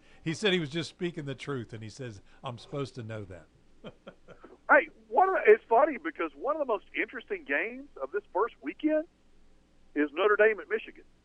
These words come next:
Speaker 2: I, I, I think L S U Miami has captured a lot of people's attention, but the Notre Dame Michigan game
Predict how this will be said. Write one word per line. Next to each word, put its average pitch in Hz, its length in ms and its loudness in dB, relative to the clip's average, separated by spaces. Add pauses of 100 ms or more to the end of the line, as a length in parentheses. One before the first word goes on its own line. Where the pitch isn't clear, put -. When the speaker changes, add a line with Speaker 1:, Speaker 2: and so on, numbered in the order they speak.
(1200)
Speaker 2:
I, 160 340 4
I, 175 60 6
I - 20 10
think 202 240 2
L 202 100 6
S 208 160 0
U 214 120 -14
Miami 196 340 -2
has 214 160 -12
captured 214 300 -2
a 190 100 -12
lot 208 160 -2
of 214 80 -10
people's 208 320 -14
attention, 208 460 0 (800)
but 143 160 2
the 143 80 2
Notre 277 320 6
Dame 302 280 6
Michigan 233 440 -4
game 113 300 -6